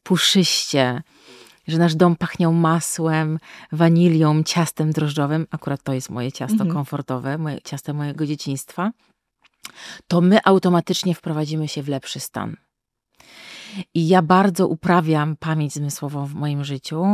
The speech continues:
Speaker 1: e, i też zachęcam na to, że paradoksalnie to, co dostaliśmy od naszych, e, nie wiem, czasami chcemy odłączyć się od naszych korzeni i zapomnieć o tym, co było w dzieciństwie, ale myślę sobie, że fundamentem tego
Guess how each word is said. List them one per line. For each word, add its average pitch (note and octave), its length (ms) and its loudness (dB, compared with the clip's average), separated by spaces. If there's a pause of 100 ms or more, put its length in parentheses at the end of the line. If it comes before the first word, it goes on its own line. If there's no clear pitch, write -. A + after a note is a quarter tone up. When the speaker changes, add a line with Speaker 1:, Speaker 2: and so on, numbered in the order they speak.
(200)
Speaker 1:
e, D#3 280 0
i E3+ 180 -4
też E3 220 0
zachęcam E3+ 800 0 (460)
na E3 300 0
to, F#3+ 260 -2
że F3 140 0
paradoksalnie E3+ 1200 0 (380)
to, E3 380 4 (760)
co D#3 480 4 (100)
dostaliśmy E3+ 760 2 (100)
od D#3+ 120 2
naszych, E3 580 -2
e, D3+ 200 -4
nie D#3 120 0
wiem, D3+ 200 -4
czasami D#3 300 -4
chcemy D3+ 420 -4
odłączyć E3 480 0
się E3 100 -4
od D3+ 100 -2
naszych D3 240 -4
korzeni D#3 580 0
i D3 60 -4
zapomnieć D#3 920 -4
o D3 140 -6
tym, C3+ 400 -8
co - 160 -4
było D#3 260 2
w D3 60 0
dzieciństwie, D#3 640 -2
ale D#3+ 280 0
myślę E3+ 300 0
sobie, E3 260 0
że D#3+ 100 0
fundamentem E3 760 0
tego D#3 520 -4